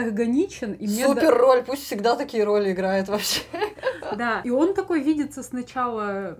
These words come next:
Speaker 1: ну, короче, интересный персонаж.
Speaker 2: Да, мне кажется, просто там, знаешь, изначально его ведут как вот такой, знаешь... Эм,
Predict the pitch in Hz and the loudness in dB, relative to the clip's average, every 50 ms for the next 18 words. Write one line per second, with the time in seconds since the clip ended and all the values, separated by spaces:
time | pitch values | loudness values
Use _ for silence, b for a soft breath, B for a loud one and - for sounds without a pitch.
0 | - - 311 302 - 320 330 339 302 311 - 262 254 - 320 330 330 262 - - | -6 -4 -4 -2 0 2 2 2 2 0 0 -2 -2 0 0 0 0 0 -2 -4
1 | - 202 165 - 190 180 156 - 208 196 196 247 339 440 - - - _ - 190 | -10 -12 -12 -10 -10 -12 -10 -10 -10 -10 -8 -6 -8 -8 -8 -12 -16 _ 2 6
2 | 196 196 196 208 208 208 269 254 - 254 233 262 214 220 - - - - 240 208 | 6 6 6 4 2 0 0 0 0 0 -2 -4 -4 -2 -4 -4 -2 -2 -2 -2
3 | - - - - 214 202 214 233 269 466 453 - 254 233 226 220 226 - 294 381 | -2 -2 -4 -4 -2 -2 0 0 0 0 -2 -4 -6 -6 -6 -4 0 0 2 2
4 | 415 349 262 240 214 226 240 233 208 214 208 196 269 392 508 - - - - - | 2 2 2 2 2 2 2 2 2 0 -2 0 2 2 2 2 0 -12 -6 -2
5 | 240 226 226 226 226 220 208 214 - 254 247 262 214 196 202 226 254 349 320 - | 0 0 0 0 -2 -2 -2 -2 -4 -4 0 2 2 2 2 0 0 0 -2 -4
6 | - - - 208 196 190 185 | -6 -6 -4 -2 -2 -2 -4